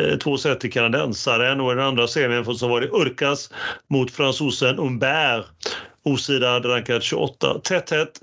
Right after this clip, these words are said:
tiebreak avgörande med sju fem för Urkas. Och då finalen då, blir det då El-, Felix Auger-Aliassime, wildcard, kommer in i turneringen.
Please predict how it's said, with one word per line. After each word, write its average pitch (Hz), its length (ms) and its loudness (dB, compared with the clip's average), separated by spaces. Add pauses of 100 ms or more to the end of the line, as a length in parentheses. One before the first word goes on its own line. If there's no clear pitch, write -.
tiebreak 135 360 0
avgörande 123 360 0
med 117 140 -2
sju 139 200 -2
fem 131 440 -2 (260)
för - 240 -6
Urkas. 135 520 0
Och 165 80 0
då 165 120 0
finalen 196 640 2
då, 110 420 0 (580)
blir 170 220 2
det 165 100 0
då 135 480 2
El-, 156 480 0
Felix 180 540 0
Auger-Aliassime, 156 1120 0
wildcard, 151 440 0
kommer 165 240 0
in 156 80 2
i 147 60 2
turneringen. 151 640 2